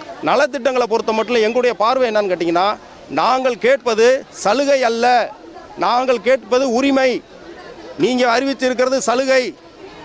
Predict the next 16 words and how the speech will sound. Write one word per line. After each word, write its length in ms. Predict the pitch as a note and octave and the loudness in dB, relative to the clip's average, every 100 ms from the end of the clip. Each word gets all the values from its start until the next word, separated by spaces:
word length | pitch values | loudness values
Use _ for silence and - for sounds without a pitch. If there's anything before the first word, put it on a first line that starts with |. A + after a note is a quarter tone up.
| - | -2
சலுகைக்கும் 640 | G3 C4+ C#4 B3+ B3 C#4+ D4+ F#3 | 0 2 0 0 2 2 2 0
உரிமைக்கும் 540 | C4+ C4+ C4 C4 C#4+ D4+ F#3+ | 0 0 0 2 2 2 0
என்ன 100 | C4+ C#4 | 0 0
வித்தியாசம் 380 | A#3+ C4+ A3+ B3 | 0 0 2 0
இருக்கு? 240 | A#3+ C4+ D4 - - - - - - - - - | 2 2 2 0 -16 -20 -20 -20 -20 -20 -8 0
உரிமை 300 | A#3+ D4 D4+ C#4 B3+ | 2 4 4 4 2
என்பது 320 | A3 G#3+ B3 C#4 C#4 - - - - - - - - | 2 2 4 4 2 -4 -18 -18 -16 -18 -18 -12 -2
நாங்கள் 500 | E3 A#3 B3+ B3 A#3+ A#3+ E3+ D3 | 0 2 2 2 2 0 -2 0
நிர்வாகத்தை, 640 | A#3 C4+ C#4 A#3+ A#3+ A#3+ C#4 C#4+ G3 | 2 2 2 0 0 0 0 -2 0
அரசை, 420 | G3+ C4 G3+ A#3 C4+ C#4+ - G#3 G3+ - | 2 2 0 0 0 -2 -10 -14 -14 -4
தனிப்பட்ட 420 | F3+ B3+ B3 C#4 D4 A3+ | -2 0 0 0 0 0
முதலாளியை 500 | C4+ C#4 B3 A3+ C4 C4+ - - - D3+ | 2 2 2 2 0 -2 -12 -20 -6 0
நிர்பந்தம் 560 | A#3 C#4 C#4+ C#4 C#4 B3+ | 0 2 0 2 -2 0
செய்து 300 | B3 B3+ C4 C#4 C#4+ - - | -2 0 2 0 -2 -4 2
கேட்டு 260 | C#4 A#3+ B3 | 2 2 0
வாங்க 180 | B3 | 2